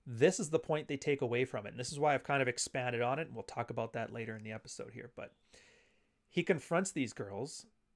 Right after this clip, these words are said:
brings up that you can't have your cake and eat it too. And most guys take it from that, "All right, so there's some kind of bubble. It's gonna come and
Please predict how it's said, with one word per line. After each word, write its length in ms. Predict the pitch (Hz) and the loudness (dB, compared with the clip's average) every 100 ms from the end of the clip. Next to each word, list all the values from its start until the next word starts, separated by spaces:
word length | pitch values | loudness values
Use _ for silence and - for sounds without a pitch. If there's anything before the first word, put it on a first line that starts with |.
| _ | _
brings 320 | - 147 131 | -2 0 4
up 180 | 135 123 | 2 2
that 80 | 131 | 0
you 80 | 123 | -2
can't 220 | 139 131 | 0 2
have 140 | 123 | 2
your 100 | 120 | 0
cake 260 | 120 127 - | -2 -4 -4
and 80 | 113 | -6
eat 120 | 110 | -6
it 140 | 110 | -8
too. 160 | - 107 - _ _ - | -10 -12 -14 _ _ -8
And 280 | 123 113 110 | -6 -6 -2
most 220 | 139 165 | -2 2
guys 200 | 151 143 | 2 2
take 160 | 147 135 | 2 0
it 80 | - | -2
from 120 | 123 | -6
that, 220 | 110 107 _ _ | -4 -6 _ _
"All 140 | 196 202 | 4 6
right, 260 | 160 127 - _ | 6 2 -6 _
so 120 | - | -6
there's 200 | 127 123 | -4 -4
some 100 | 143 | -6
kind 200 | 131 131 | -4 -4
of 120 | 107 | 2
bubble. 360 | 160 160 165 160 _ _ _ | 4 8 6 4 _ _ _
It's 120 | - | -18
gonna 220 | - 175 160 | 2 4 4
come 300 | - 147 | 4 4
and 100 | 135 | 2